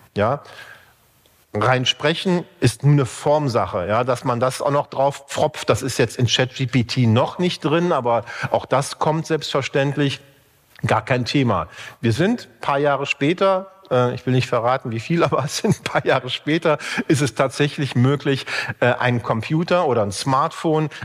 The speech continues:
alles zu fragen und man bekommt Antworten und k-, kann auch sogar in die Diskussion gehen. In die Diskussion gehen,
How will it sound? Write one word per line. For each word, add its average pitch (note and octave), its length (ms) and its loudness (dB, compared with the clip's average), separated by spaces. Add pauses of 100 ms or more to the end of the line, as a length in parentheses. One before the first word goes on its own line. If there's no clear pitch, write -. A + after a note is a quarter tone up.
(100)
alles D3+ 400 -2
zu F#3+ 100 0
fragen C#3 560 0 (280)
und B2 240 0
man A#2+ 180 2
bekommt A2+ 520 0 (200)
Antworten C#3+ 920 0
und A#2 300 0
k-, - 220 -12
kann F3+ 260 -2
auch C3 160 -2
sogar B2+ 340 0
in C3 100 -2
die B2 60 0
Diskussion A2 720 0
gehen. F#2 220 0
In A2 80 4
die C3+ 60 2
Diskussion E3+ 580 0
gehen, F#3 260 0